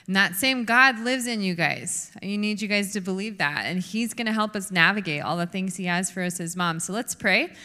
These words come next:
and ask God to teach us, and then we'll jump into it. God, thanks for this morning. I thank you for a chance just to speak to the women. I do pray that you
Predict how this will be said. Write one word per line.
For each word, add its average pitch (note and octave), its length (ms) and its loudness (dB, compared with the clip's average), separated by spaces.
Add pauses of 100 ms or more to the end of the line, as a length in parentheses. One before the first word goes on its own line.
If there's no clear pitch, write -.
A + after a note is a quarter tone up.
(280)
and F#3 80 -4
ask F#3 260 0
God G3 120 0
to F#3 80 -2
teach G3+ 320 -8
us, E3+ 160 -4
and E3 100 -8
then E3 140 -4
we'll D#3+ 80 -2
jump D#3+ 260 -4
into F3 260 -6
it. F2 140 -8 (920)
God, G3 200 -4
thanks G#3 280 -4
for A3 100 -2
this F#3+ 240 -2
morning. A#3+ 460 -2 (180)
I F#3+ 80 -6
thank F#3 240 -10
you F#3+ 80 -6
for F#3 140 -6
a F3+ 80 -4
chance F3+ 360 -8
just F#3 200 -8
to F#3+ 80 -10
speak G3 300 -8
to A3+ 100 -10
the F#3 100 -4
women. A#3+ 540 -4 (160)
I G3 80 -6
do G3+ 160 -6
pray F#3+ 300 -4
that F3+ 180 -6
you G#3 480 -4